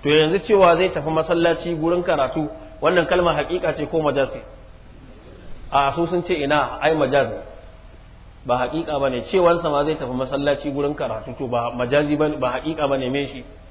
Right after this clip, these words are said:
Majazi ne, aka shigo aka yi ma addinin musulunci ta'addanci. Saboda haka ni ma ban yadda da majaz ba a cikin al-asma' was sifat. Da haka shi yasa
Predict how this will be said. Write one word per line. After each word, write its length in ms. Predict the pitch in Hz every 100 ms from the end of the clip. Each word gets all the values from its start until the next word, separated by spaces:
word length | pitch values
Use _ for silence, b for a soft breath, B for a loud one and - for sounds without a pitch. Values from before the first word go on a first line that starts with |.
| - - - - -
Majazi 420 | 123 120 139 139 143
ne, 80 |
aka 220 | 131 151 143
shigo 200 | 143 143
aka 180 | 151 147
yi 60 |
ma 80 | 131 120
addinin 280 | 117 143 123
musulunci 480 | 120 - 131 127 123
ta'addanci. 540 | 117 117 113 113 113 - - - - B B B B B
Saboda 160 | 151 160
haka 140 | 165 156
ni 280 | 143 175 190
ma 200 | 190 185
ban 260 | 165 143
yadda 200 | 135 131
da 240 | 156 135 127 -
majaz 400 | 117 120 123 120
ba 80 | 123
a 80 | 123 107
cikin 220 | - 143
al-asma' 460 | 135 120 113 127 131
was 120 | 123 110
sifat. 240 | 117 113 107 - - - - - - - - - -
Da 120 | - 160
haka 200 | 185 160 -
shi 140 | 185
yasa 340 | 185 190 151